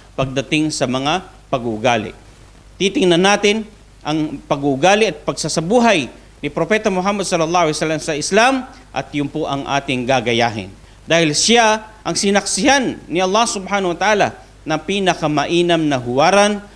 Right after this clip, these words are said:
at pinakanagtataglay ng dakilang pag-uugali.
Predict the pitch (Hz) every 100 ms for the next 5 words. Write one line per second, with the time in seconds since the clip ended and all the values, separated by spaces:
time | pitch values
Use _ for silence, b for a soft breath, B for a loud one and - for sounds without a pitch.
0 | B - 170 - 247 262 247 233 208 196
1 | 156 277 277 247 196 180 143 107 - -
2 | - 147 156 139 - 147 135 131 139 143
3 | 139 - 110 113 101 107 95 -